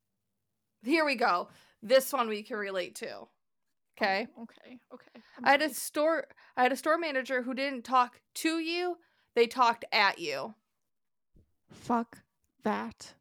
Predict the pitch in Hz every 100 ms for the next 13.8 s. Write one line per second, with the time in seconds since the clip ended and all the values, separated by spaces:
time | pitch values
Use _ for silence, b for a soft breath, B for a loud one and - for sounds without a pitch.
0 | _ - - - - - - _ _ _
1 | _ _ _ - 214 247 254 - _ _
2 | B B - 302 330 427 - 254 247 262
3 | 240 226 240 240 226 220 240 247 262 339
4 | - 240 202 - 226 302 302 - 233 b
5 | - 233 214 208 277 320 277 214 202 220
6 | 220 - 320 359 202 - _ b b _
7 | 339 349 330 320 302 240 - 330 349 180
8 | - - b b 233 226 294 359 349 285
9 | 277 254 247 240 240 233 233 208 - 269
10 | 320 262 214 - 196 208 220 254 285 302
11 | 285 277 240 196 214 - 226 226 247 254
12 | 247 262 233 220 214 196 202 208 220 -
13 | 202 208 208 208 208 208 180